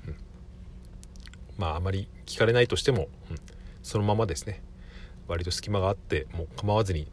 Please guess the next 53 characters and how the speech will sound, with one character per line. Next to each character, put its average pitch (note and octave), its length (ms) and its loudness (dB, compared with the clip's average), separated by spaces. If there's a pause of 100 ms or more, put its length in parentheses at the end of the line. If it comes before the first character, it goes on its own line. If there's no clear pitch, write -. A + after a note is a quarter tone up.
(100)
出 A2+ 100 6
し F#2+ 60 0
て - 100 -2
し - 120 2
ま G#2+ 80 4
っ - 40 0
て、 - 300 6 (320)
う - 40 -8
ん、 E2 120 -8 (280)
そ - 200 -6
れ G#2+ 60 4
を G2+ 60 4
続 G#2+ 200 0
け G#2+ 100 4
て A2 80 6
い G#2 60 6
け A#2+ 100 6
ば F2 220 6 (580)
だ G#2+ 120 4
ん A2 100 2
だ G#2 100 6
ん G#2+ 80 6
慣 G#2 60 8
れ G#2 80 6
て F#2 60 -2
く F2 60 2
る E2 80 -2
か E2 120 -2
な D#2+ 80 -2
っ D#2+ 40 -2
て - 200 -8
い C#2 80 -2
う、 - 60 -8 (440)
ま G2+ 80 0
あ、 - 20 -4
こ - 80 2
の B2 140 6 (160)
一 - 180 2
人 C3 140 4
の、 D#2+ 120 0 (100)
一 - 180 2
人 - 0 -
喋 C3+ 240 10
り F#2+ 60 8
の E2+ 60 4
配 F#2 160 4
信 - 140 -2
は E2+ 60 0
そ G#2 180 6
う F#2+ 40 8
あ F2+ 40 6
っ F2 40 0
て - 260 -2